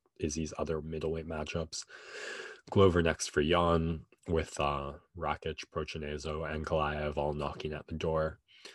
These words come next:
Both divisions in a pretty good place moving forward, and overall, I think a successful pay-per-view night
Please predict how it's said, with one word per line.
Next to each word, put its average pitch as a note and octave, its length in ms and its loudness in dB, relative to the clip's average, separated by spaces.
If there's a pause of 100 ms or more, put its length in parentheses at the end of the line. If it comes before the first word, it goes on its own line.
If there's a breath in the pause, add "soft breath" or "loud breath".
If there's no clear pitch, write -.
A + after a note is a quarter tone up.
(600 loud breath)
Both G2+ 200 8
divisions E2+ 540 0
in D#2+ 80 0
a D#2 60 -2
pretty G2 260 4
good D#2+ 220 0
place - 360 0
moving D#2 320 4
forward, D2+ 680 4 (200)
and D2 460 0 (1500)
overall, D#2 440 8
I D2 120 2
think D2 280 -2
a D2+ 180 -2
successful - 720 -2
pay-per-view D2 640 -4
night D2 420 -4